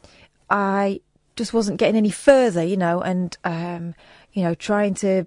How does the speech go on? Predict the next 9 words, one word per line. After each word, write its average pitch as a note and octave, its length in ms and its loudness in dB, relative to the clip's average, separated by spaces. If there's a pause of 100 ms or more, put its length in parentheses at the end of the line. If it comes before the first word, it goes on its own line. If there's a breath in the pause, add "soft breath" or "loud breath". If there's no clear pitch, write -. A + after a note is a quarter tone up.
be F#3 120 -2
taken F#3 420 0
as F3+ 140 0
seriously F#3 480 0
as F3+ 120 -2
people F#3 280 -4
who'd F3+ 240 -2 (260)
come F#3+ 260 -2
in F#3 240 0